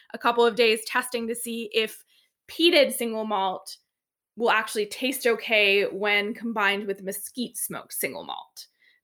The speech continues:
Because who knows, like, they could turn into something terrible or they could be beautiful, or, and we wanted to make sure that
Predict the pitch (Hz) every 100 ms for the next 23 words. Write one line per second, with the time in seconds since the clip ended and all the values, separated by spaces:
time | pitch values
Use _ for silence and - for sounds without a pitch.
0 | - 202 233 226 - 339 294 311 466 -
1 | 233 226 208 202 202 220 214 196 - -
2 | 233 240 247 247 262 269 254 233 320 269
3 | 233 220 214 226 240 254 269 269 302 330
4 | 294 254 233 220 208 196 214 214 220 240
5 | 247 240 254 262 254 220 - - 320 302
6 | 240 202